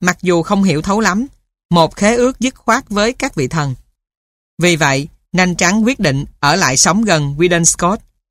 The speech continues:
nhưng lúc đầu chỉ thấy ở anh một vị thần mới mà nó ưa hơn tên Smith đẹp trai khốn kiếp. Để tỏ rõ lòng trung thành, nó tự cho mình có nhiệm vụ trông giữ tài sản của chủ.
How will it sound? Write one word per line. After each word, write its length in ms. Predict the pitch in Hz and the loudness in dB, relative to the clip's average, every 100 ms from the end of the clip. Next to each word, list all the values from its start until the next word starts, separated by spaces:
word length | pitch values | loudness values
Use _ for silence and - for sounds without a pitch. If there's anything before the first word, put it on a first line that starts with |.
| _ _ - | _ _ 0
nhưng 200 | 220 214 | 2 2
lúc 160 | 269 | 0
đầu 340 | 190 160 147 147 | 0 0 -2 -4
chỉ 160 | 147 160 | -2 0
thấy 200 | 208 247 | 0 2
ở 100 | 185 | 0
anh 260 | 196 190 190 - _ 170 | 0 0 -2 -6 _ 0
một 220 | 160 151 | 0 0
vị 140 | 147 | -4
thần 280 | 156 170 147 | -2 -2 0
mới 260 | 151 190 254 | 0 0 0
mà 240 | 180 143 | 0 0
nó 160 | 139 196 | -2 -2
ưa 340 | 214 196 190 - _ _ 196 | 0 0 -2 -6 _ _ 0
hơn 220 | 196 190 | 0 2
tên 240 | 190 185 | 0 2
Smith 260 | - 220 254 | 0 -2 -2
đẹp 200 | 151 - | -4 0
trai 200 | 180 170 | 0 0
khốn 220 | - 214 | -2 -2
kiếp. 220 | 233 254 - _ _ _ _ _ _ _ _ _ _ | -2 -6 -8 _ _ _ _ _ _ _ _ _ _
Để 240 | - 160 185 | 0 2 2
tỏ 220 | 170 175 | 2 2
rõ 200 | 196 170 | 2 0
lòng 160 | 220 165 | 0 0
trung 180 | 196 190 | -2 0
thành, 260 | 165 147 - _ _ _ | -2 -2 -6 _ _ _
nó 280 | 170 165 208 | 0 2 2
tự 260 | - 147 147 | 2 0 2
cho 140 | 180 | 2
mình 220 | 180 156 | 2 0
có 100 | 147 | 0
nhiệm 240 | 185 180 143 | 2 2 0
vụ 200 | 139 131 | 0 0
trông 260 | 202 196 | 2 2
giữ 140 | 160 165 | 2 0
tài 140 | 160 143 | 0 0
sản 240 | 135 156 | 0 -2
của 140 | 165 | -2
chủ. 360 | 170 139 135 | -2 -2 -2